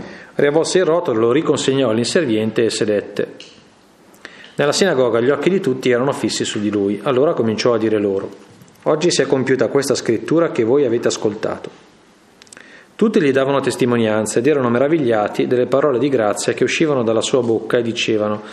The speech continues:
"Non è costui il figlio di Giuseppe?" Ma egli rispose loro: "Certamente voi mi citerete questo proverbio: 'Medico, cura te stesso, quanto abbiamo udito che accadde a Cafarnao, fallo anche qui nella tua patria.'"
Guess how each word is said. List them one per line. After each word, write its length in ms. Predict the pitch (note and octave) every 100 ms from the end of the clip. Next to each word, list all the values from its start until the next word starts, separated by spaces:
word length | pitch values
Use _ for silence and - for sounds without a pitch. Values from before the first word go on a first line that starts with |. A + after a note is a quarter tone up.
| - - -
"Non 140 | - D#3+
è 80 | G#3
costui 420 | F3+ E3 E3+ F#3
il 80 | B2
figlio 240 | C3 B2+
di 100 | B2
Giuseppe?" 760 | A#2+ A2+ B2+ B2 - C3+ D#3 - - - - - -
Ma 180 | B2
egli 300 | C#3 F3+ G#3+
rispose 440 | D#3 C3 - A#2 G#2+
loro: 500 | G#2 G2+ G2+ - - - - - -
"Certamente 560 | C#3 C#3 D#3 A#3 -
voi 180 | C3+ F3+
mi 120 | D3+
citerete 560 | - - C#3+ C3 E3 C#3
questo 280 | A#2+ G#2 B2
proverbio: 640 | - G#2 G2+ G2 G2 G#2+
'Medico, 520 | - D#3 D3+ A#2+ A2+
cura 280 | G2 D#3+ E3+
te 140 | - B2
stesso, 560 | - C#3 A2+ - -
quanto 320 | - D3 C3
abbiamo 260 | A#2 B2+ B2
udito 360 | A#2+ D#3 D#3 G#2
che 100 | A2
accadde 440 | - - D3 A#2
a 40 |
Cafarnao, 540 | A2 C#3 E3 F#3 D#3+ A#2+
fallo 280 | - D#3+ B2+
anche 220 | A#2+ A#2+
qui 160 | C#3
nella 160 | C3+ A#2+
tua 160 | A2+ D#3+
patria.'" 480 | E3+ G#2 A2 G2+